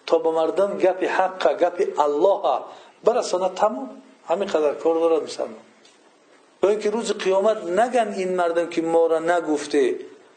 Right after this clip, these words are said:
یا الله برای ما پیامبر نفرستادی، برای ما داعی تا نفرستادی.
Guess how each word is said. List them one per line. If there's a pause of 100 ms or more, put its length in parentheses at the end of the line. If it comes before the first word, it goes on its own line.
(260)
یا
الله
برای
ما
پیامبر
نفرستادی، (260)
برای
ما
داعی
تا
نفرستادی.